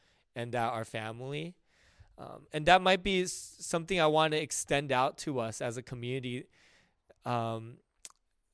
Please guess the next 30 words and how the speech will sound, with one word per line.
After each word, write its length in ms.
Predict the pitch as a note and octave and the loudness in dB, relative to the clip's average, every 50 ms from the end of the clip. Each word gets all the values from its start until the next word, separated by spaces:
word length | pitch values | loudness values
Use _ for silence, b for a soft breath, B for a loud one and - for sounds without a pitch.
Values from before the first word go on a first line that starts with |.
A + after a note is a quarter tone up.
| _ - | _ -4
if 120 | C#3+ C3+ | -2 0
you 140 | D#3 F#3+ A3 | 0 0 2
know 200 | A#3+ G#3 E3+ F3 | 4 4 4 4
someone 380 | E3 - F#3 E3+ F3+ F3 F3 | 4 0 0 0 0 0 2
who's, 460 | E3 E3 D#3 C#3+ C3+ B2+ - - - - _ _ _ | 2 2 0 0 0 -2 -8 -10 -12 -14 _ _ _
who's 180 | - D#3 C#3 | -2 -2 -2
black, 440 | A#2+ - C3 A#2+ A#2+ B2+ C3+ C#3+ - | -2 -2 0 2 2 2 2 0 0
would 220 | D3+ C#3 C3+ A#2 A#2+ | -2 -2 -2 -2 -2
you 400 | C#3 D#3+ F3+ F3+ F3+ F#3 F#3+ F#3 b b b b b b b - | -2 0 2 2 2 0 -2 -6 b b b b b b b -6
not 320 | C3 C3+ C#3+ D#3 E3 E3 | 0 2 4 4 4 2
talk 280 | - - D#3 C#3+ C3+ - | 0 0 0 0 0 -2
to 100 | - D#3+ | -6 -8
them 140 | C#3 C3 | -4 -2
over 200 | B2+ B2+ A#2 A#2+ | -2 -2 -2 -2
Facebook, 580 | A2+ - - A2+ A2+ - - _ - A#2+ A#2 A#2+ - _ _ | -6 -6 -8 -10 -10 -10 -10 _ -6 -6 -6 -6 -10 _ _
but 140 | B2 B2 A#2 | -6 -4 0
give 220 | B2+ C#3+ C3 C3 | 0 0 0 0
them 160 | D3 C#3+ C3+ | -2 -2 -2
a 80 | C3 A#2 | -4 -4
phone 260 | - - B2 A#2+ B2+ | -4 -4 -6 -6 -6
call 480 | A#2+ - C3+ B2 B2 A#2+ A#2+ B2+ B2+ b b b b b b b b b _ | -6 -4 -2 0 0 0 -2 -4 -6 b b b b b b b b b _
or 300 | - C3+ B2+ B2 B2 B2 | 0 4 4 6 4 4
Zoom 380 | A#2 G2+ A#2 B2 C3+ C#3 C#3 B2 | 2 0 -2 -4 -4 -4 -2 -2
them 420 | B2+ A#2 A2+ A2 A2 A2 A2+ A2+ b b b b b b b b _ | -2 -2 -2 -2 -4 -6 -10 -16 b b b b b b b b _
and 160 | B2+ C3 C3 | -6 -4 -2
just 220 | B2 D3 C3+ - | -4 -4 -4 -4
hear 400 | - - - - D3 D#3 E3+ E3+ | -6 -8 -6 -2 0 0 2 2
their 160 | D#3 D#3 C#3+ | 0 -2 -2
story 880 | C3 - - - - B2+ C3 C3+ C#3 C#3+ D3 D3 C#3+ C#3+ C#3+ C#3+ D3+ - _ | -2 -4 -6 -6 -4 -2 -2 0 0 0 0 0 0 -2 -2 -4 -6 -6 _
and 200 | - B2 B2 A#2 | -8 -8 -8 -8